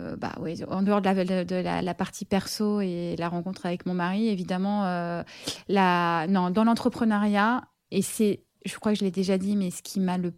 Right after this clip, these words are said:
plus plu, vraiment, c'est au départ, quand on est à, au stade de l'idée, quand on est au stade, euh, voilà, de, euh, comment est-ce que je vais y arriver,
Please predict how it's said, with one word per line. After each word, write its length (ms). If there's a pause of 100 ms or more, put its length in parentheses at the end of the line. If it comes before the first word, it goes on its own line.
(200)
plus 560
plu, 440
vraiment, 540 (340)
c'est 320
au 100
départ, 560
quand 220
on 80
est 100
à, 220
au 40
stade 280
de 100
l'idée, 540
quand 200
on 60
est 60
au 80
stade, 400
euh, 80
voilà, 240
de, 100
euh, 260 (380)
comment 180
est-ce 120
que 80
je 80
vais 80
y 40
arriver, 460